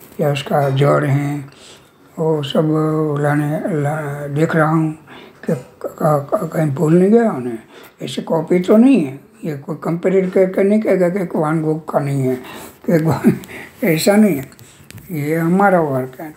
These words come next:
तो इसमें तो कोई ये जाती है, इसमें कोई वो नहीं है। पर जब तक आपको satisfy, यानी really कलाकार को satisfy नहीं होना चाहिए, पहली बात है। कलाकार जो satisfy हुआ,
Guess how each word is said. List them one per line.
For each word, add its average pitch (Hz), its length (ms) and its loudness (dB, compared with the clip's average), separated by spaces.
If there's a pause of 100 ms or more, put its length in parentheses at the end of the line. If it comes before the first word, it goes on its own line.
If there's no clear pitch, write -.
तो 175 100 -6
इसमें 180 300 -4
तो 220 120 -4
कोई 196 220 4
ये 196 280 4
जाती 233 500 -4
है, 208 200 -10 (100)
इसमें 233 280 -2
कोई 220 160 4 (680)
वो 208 100 6
नहीं 226 220 6
है। 131 180 -6 (800)
पर 175 60 -8
जब 175 280 -2
तक - 200 2
आपको 202 320 0
satisfy, 196 720 -2
यानी 202 540 2
really 196 320 4
कलाकार 185 460 -4
को 180 140 -12
satisfy 170 600 -8
नहीं 135 100 -4
होना 131 260 -6
चाहिए, 127 320 -6 (480)
पहली 175 220 4
बात 156 280 0
है। - 200 -20 (580)
कलाकार 214 640 4
जो 190 460 -4
satisfy 175 640 -6
हुआ, 165 440 2